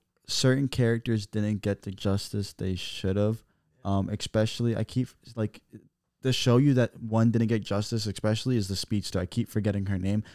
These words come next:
because she's in the beginning, in the flashbacks, and then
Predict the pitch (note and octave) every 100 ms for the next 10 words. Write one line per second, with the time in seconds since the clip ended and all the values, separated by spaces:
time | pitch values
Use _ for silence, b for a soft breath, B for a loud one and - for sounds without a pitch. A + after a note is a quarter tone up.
0 | B - G#2+ - A#2+ G#2+ - b b -
1 | A2 G#2+ A2 B2+ C#3 A#2+ C3 - _ _
2 | _ _ A2 G#2+ A2 G#2+ A2+ A2+ - _
3 | _ _ G#2+ G#2 G2+